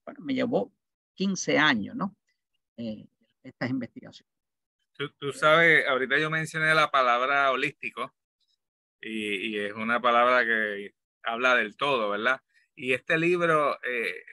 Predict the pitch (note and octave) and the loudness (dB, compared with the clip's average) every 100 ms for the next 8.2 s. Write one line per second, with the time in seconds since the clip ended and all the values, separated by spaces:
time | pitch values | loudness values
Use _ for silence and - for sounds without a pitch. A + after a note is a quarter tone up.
0 | - _ _ - C3+ B2+ B2 B2 B2+ D3 | -20 _ _ -18 -10 -8 -6 -4 -4 -2
1 | D#3 E3 D#3 D#3+ D3 C#3+ B2+ D3+ C#3+ B2+ | 0 2 2 2 2 0 -2 -2 -2 -2
2 | A2+ A2+ A#2+ C3 - G#2+ - _ _ _ | -2 2 2 2 -2 -10 -14 _ _ _
3 | _ _ B2 A#2+ A#2+ - B2+ A#2 A#2 A2+ | _ _ -4 -2 -2 -6 -2 2 2 2
4 | A2+ A2 G#2+ A#2+ A#2+ A#2+ B2+ D3+ E3 D#3+ | 0 -2 -2 -2 -4 -4 -4 0 2 4
5 | C3 C3+ C3+ D#3 E3 - D3+ C3+ B2 C#3+ | 2 0 0 -2 -6 -2 2 4 4 2
6 | B2+ - _ - B2+ A2+ B2 A2+ A2 C3 | -2 -10 _ -16 -14 -8 -4 0 2 2
7 | B2+ A#2 A#2+ G#2+ - D#3 C#3+ B2 A2+ B2 | 0 -2 -2 -4 -4 -2 0 0 -2 -8
8 | B2+ C#3 | -8 -10